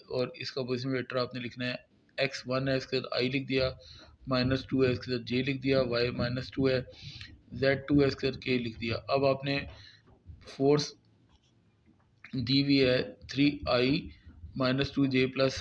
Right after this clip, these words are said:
फ़ाइव के। बुक में ये वेक्टर का साइन नहीं लगा, वेक्टर का साइन आपने लाजमी लगाना है क्योंकि फोर्स वेक्टर होता है। और आपने फाइंड करना है आर के फार्मूले में about का लफ्ज़ जिस पॉइंट के साथ लिखा है उस पॉइंट को वेक्टर में पहले नंबर पे लिखना है। About का वर्ड आ रहा है ओरिजिन के साथ,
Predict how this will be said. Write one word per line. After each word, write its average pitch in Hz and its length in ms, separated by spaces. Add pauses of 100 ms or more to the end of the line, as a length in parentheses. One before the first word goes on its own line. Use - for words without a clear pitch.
(100)
फ़ाइव 127 240
के। 139 140
बुक 135 200
में 139 160
ये 139 160
वेक्टर 123 320
का 139 120
साइन 131 200
नहीं 135 100
लगा, 131 220
वेक्टर 123 300
का 127 60
साइन 123 220
आपने 117 200
लाजमी 113 280
लगाना 131 260
है 127 60
क्योंकि 131 260
फोर्स 123 280
वेक्टर 120 240
होता 135 260
है। 131 80 (600)
और 170 200
आपने 175 200
फाइंड 147 300
करना 156 220
है 156 180 (140)
आर 165 220 (420)
के 151 160
फार्मूले 139 520
में 143 280
about 139 560 (120)
का 147 120
लफ्ज़ 135 280
जिस 147 160
पॉइंट 143 300
के 147 60
साथ 135 120
लिखा 127 240
है 135 60
उस 135 120 (100)
पॉइंट 135 240
को 139 140
वेक्टर 120 300
में 143 140
पहले 143 300
नंबर 123 240
पे 120 100
लिखना 120 300
है। 123 140 (640)
About 143 380
का 165 60
वर्ड 156 220
आ 143 160
रहा 143 120
है - 80
ओरिजिन 135 340
के 123 60
साथ, 117 320